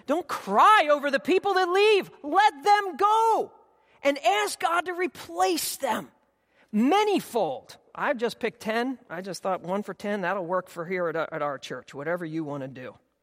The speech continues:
Balanced pastors expect opposition and abandonment.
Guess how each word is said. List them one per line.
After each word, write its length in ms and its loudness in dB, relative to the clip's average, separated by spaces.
Balanced 520 2
pastors 640 0
expect 500 -2
opposition 680 0
and 200 0
abandonment. 580 0